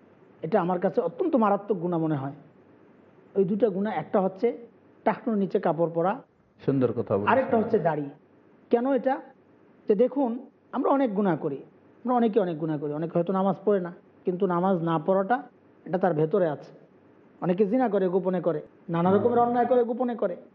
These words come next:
Speaker 1: কিন্তু এই দুইটা গুনাহ যেটা আমি নিয়মিত প্রকাশ্যে করে যাচ্ছি, কারণ আমি যখন টাকনুর নিচে কাপড় পরছি আমাকে হাজারো মানুষ দেখছে।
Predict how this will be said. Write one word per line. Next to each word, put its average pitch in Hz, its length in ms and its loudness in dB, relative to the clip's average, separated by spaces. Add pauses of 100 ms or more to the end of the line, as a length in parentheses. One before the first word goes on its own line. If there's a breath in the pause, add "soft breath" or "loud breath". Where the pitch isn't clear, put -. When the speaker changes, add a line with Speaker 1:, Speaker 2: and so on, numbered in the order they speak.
(380)
Speaker 1:
কিন্তু 208 380 0
এই 285 260 2
দুইটা 247 480 2
গুনাহ 202 480 -2
যেটা 202 260 0
আমি 269 440 2
নিয়মিত 269 600 2
প্রকাশ্যে 254 520 0
করে 196 200 2
যাচ্ছি, - 300 -8 (1500)
কারণ 220 180 2
আমি 240 120 0
যখন 240 240 2
টাকনুর 220 280 -2
নিচে 220 220 0
কাপড় 190 280 0
পরছি 226 240 -2
আমাকে 180 220 0
হাজারো 165 260 2
মানুষ 156 240 -4
দেখছে। 160 340 -4